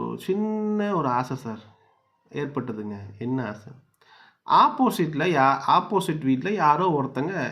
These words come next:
எக்ஸர்சைஸ் பண்ணிக்கிட்டு இருக்காங்க. ஒரு லேடி எக்ஸர்சைஸ் பண்ணிக்கிட்டு இருக்காங்க. இவன் ரொம்ப நேரமா பார்த்துக்கிட்டே இருந்திருக்கான்.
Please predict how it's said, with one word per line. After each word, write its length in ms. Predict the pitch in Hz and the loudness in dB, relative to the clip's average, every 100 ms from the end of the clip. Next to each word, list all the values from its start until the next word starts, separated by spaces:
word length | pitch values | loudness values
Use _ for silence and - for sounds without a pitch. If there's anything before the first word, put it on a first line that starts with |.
| - 107 | -8 -8
எக்ஸர்சைஸ் 420 | 123 - 226 220 | -6 -2 -2 0
பண்ணிக்கிட்டு 280 | 135 117 113 | 0 0 -4
இருக்காங்க. 360 | 104 101 98 101 - - - | -10 -10 -10 -14 -20 -20 -14
ஒரு 160 | - 113 | -8 -2
லேடி 640 | 113 156 147 127 240 - _ _ _ _ - | 0 0 0 -2 -2 -8 _ _ _ _ -10
எக்ஸர்சைஸ் 380 | 117 - 156 151 | -8 -2 -2 0
பண்ணிக்கிட்டு 340 | 151 131 117 | 0 0 0
இருக்காங்க. 220 | 113 123 | -4 -2
இவன் 120 | 180 147 | 0 2
ரொம்ப 220 | 135 151 | 2 4
நேரமா 420 | 156 147 185 - | 2 2 0 2
பார்த்துக்கிட்டே 360 | 143 139 123 139 | 2 0 -6 -4
இருந்திருக்கான். 400 | 131 - - | -4 -6 -12